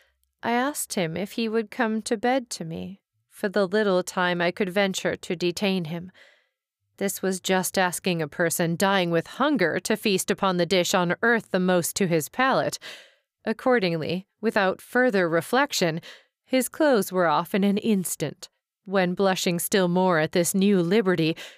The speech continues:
he got under the bedclothes I held up to receive him, and was now in bed with a woman for the first time in his life. Here began the usual tender preliminaries,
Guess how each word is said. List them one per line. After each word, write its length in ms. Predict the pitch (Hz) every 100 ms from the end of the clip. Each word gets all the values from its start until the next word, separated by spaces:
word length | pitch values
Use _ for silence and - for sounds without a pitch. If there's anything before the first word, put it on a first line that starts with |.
| _
he 160 | -
got 220 | 208 214 214
under 240 | 196 185
the 120 | 180
bedclothes 720 | 160 202 190 - 180 156 160
I 140 | 185 175
held 260 | 196 180
up 160 | 185 -
to 140 | -
receive 460 | 170 165 - 175 165
him, 260 | 165 147 - _ _
and 120 | 190
was 160 | 190 175
now 240 | 185 190
in 160 | 208 202
bed 220 | 180 170
with 180 | 170 185
a 60 |
woman 500 | 175 180 196 165 135
for 200 | 170 -
the 100 | 185
first 480 | 185 - 233 233 -
time 440 | - 214 170 151 160
in 160 | 208 156
his 260 | 170 165 -
life. 500 | 175 160 - - - _ _ _ _ _ _ _ _ _ _ _ -
Here 260 | 240 254
began 560 | 240 247 220 202 196 196
the 100 | 208
usual 760 | 190 190 190 180 185 180 180
tender 560 | - - 190 180 180 165
preliminaries, 1000 | - 190 170 170 165 160 151 160 170